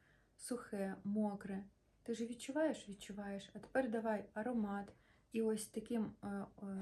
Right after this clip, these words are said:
способом ми це все повертали. Потім уже людина бере відповідальність, вже мене немає поруч, вона це виконує. Ті, хто були в мене на наставництві,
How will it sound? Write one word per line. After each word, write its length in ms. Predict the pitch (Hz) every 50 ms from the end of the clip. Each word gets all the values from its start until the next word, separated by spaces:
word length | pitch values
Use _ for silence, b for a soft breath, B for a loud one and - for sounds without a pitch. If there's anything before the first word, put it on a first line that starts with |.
| 196 190
способом 640 | - - - - 262 262 - - 226 202 208 196 196
ми 80 | 226
це 140 | 220 - 220
все 180 | 208 - - 214
повертали. 640 | 214 226 202 202 196 - - - 180 180 180 190 185 - _ _ b b b b b b b -
Потім 260 | 277 294 311 311 277
уже 180 | 240 226 226 220
людина 320 | 214 214 214 233 226 226
бере 220 | 202 208 208 208
відповідальність, 760 | 202 202 196 - - 196 208 196 214 214 254 302 277 269 - 208
вже 140 | 196 202
мене 220 | 202 202 202 208 196
немає 360 | 196 190 190 190 185 190 185 -
поруч, 340 | 226 240 262 269 262 - - B B B B B B B
вона 300 | 196 196 196 190 208 214
це 160 | 214 - 214
виконує. 500 | 196 202 196 208 - 185 175 180 180 190 214 -
Ті, 120 | - 240
хто 180 | - - 240 214
були 200 | 214 240 240 233
в 60 | 226
мене 240 | 226 220 220 220 214
на 120 | 214 208
наставництві, 760 | 208 208 - - 226 247 285 302 311 294 - - - 269